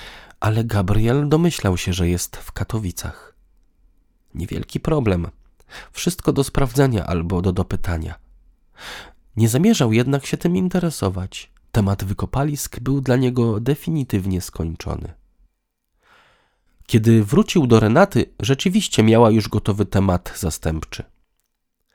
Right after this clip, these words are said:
"M, powinieneś pomyśleć o zainwestowaniu pieniędzy w pomoc drogową", powiedziała na poły wesoło, na poły poważnie. "M, a to czemu?"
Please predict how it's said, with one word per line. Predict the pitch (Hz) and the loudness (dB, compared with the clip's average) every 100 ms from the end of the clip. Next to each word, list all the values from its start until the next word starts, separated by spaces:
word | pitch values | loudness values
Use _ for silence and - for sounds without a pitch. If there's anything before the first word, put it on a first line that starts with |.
| _ _ _ | _ _ _
"M, | 170 185 180 | -2 0 4
powinieneś | 202 175 170 151 233 233 | 4 4 4 4 4 2
pomyśleć | - 208 156 - 226 - | 0 2 2 2 0 2
o | 220 | 2
zainwestowaniu | 156 160 170 143 - 135 107 139 | 2 2 2 0 0 0 2 0
pieniędzy | 180 170 110 101 127 | 0 2 2 2 0
w | 175 | -2
pomoc | - 226 113 - | -2 0 0 0
drogową", | 98 98 90 78 71 - _ _ _ _ _ _ _ | -2 -2 -2 -4 -6 -10 _ _ _ _ _ _ _
powiedziała | 98 90 87 90 90 | -4 -2 0 2 2
na | 87 85 85 | 2 0 0
poły | 92 85 85 | 0 0 0
wesoło, | 80 - 85 110 170 | -2 -4 -6 -4 -4
na | 175 156 | -4 -4
poły | 143 135 | -2 -2
poważnie. | 120 90 85 80 57 - _ - _ _ - - | -2 -2 -2 -6 -10 -12 _ -20 _ _ -20 -12
"M, | - | -10
a | - | -6
to | - | -2
czemu?" | 139 185 95 78 | 4 6 6 2